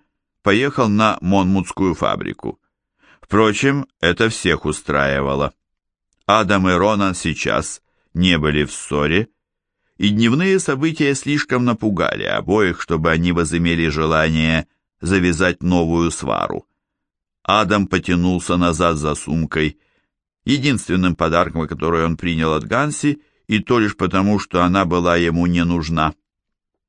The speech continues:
"Спасибо, что подвёз". Рядом с первым силуэтом у окна появился второй. Несомненно, отец. У Адама всё сжалось в животе.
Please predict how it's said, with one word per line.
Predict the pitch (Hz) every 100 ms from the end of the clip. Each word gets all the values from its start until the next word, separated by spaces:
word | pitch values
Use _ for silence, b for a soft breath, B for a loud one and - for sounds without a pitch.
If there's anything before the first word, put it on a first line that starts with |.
| _ _ -
"Спасибо, | - - 123 - 147 147
что | 147 -
подвёз". | 131 135 98 80 85 - - _ _ _ _ _ B B B -
Рядом | 92 120 120 113
с |
первым | - 107 104 98
силуэтом | 90 85 78 78 90 87 85 78
у | -
окна | 62 50 - 82
появился | 107 82 78 73 82 78 87
второй. | 78 - 73 55 - - _ _ _ _ _ _ _ _ _ _
Несомненно, | 73 80 82 80 80 80 80 82 80
отец. | 78 62 50 - - - _ _ _ _ _ _ _ -
У | 71
Адама | 85 80 85 82
всё | 78 - 82
сжалось | 76 76 78 73 76 71
в | 71
животе. | 69 73 71 - 50